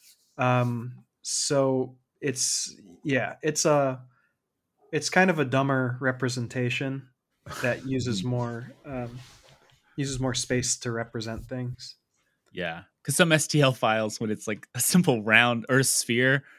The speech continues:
Speaker 3: in S T L is, like, a ton of points and a bunch of tiny triangles just to make, like, it's a sphere. <laughs>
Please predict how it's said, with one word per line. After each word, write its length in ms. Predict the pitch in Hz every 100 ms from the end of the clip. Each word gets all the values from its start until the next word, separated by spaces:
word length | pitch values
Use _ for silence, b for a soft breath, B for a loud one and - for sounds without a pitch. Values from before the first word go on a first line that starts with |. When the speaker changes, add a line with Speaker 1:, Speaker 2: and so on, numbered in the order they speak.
| b b b -
Speaker 3:
in 120 | 113
S 180 | 107 -
T 180 | 117 104
L 200 | 110 107
is, 180 | 101 90
like, 380 | 85 87 - _ -
a 120 | 127 - -
ton 260 | - 127
of 140 | 113 -
points 360 | 113 107 -
and 80 | 101
a 40 |
bunch 200 | 101 110
of 120 | 107 92
tiny 320 | - 110 107
triangles 640 | - 101 101 98 98 90
just 200 | 107 -
to 60 | 101
make, 240 | 92 90
like, 200 | 87 92
it's 140 | 151 151
a 60 |
sphere. 380 | 151 127 101 95
<laughs> 60 | _